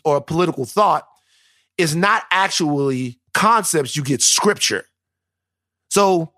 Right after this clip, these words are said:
those people that are being told no masks, they're being, like,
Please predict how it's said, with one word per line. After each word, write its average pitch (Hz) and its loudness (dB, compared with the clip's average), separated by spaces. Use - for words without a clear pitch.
those 226 2
people 311 -2
that 190 4
are 175 2
being 160 -2
told 208 0
no 185 2
masks, 180 -2
they're 175 2
being, 190 0
like, 165 0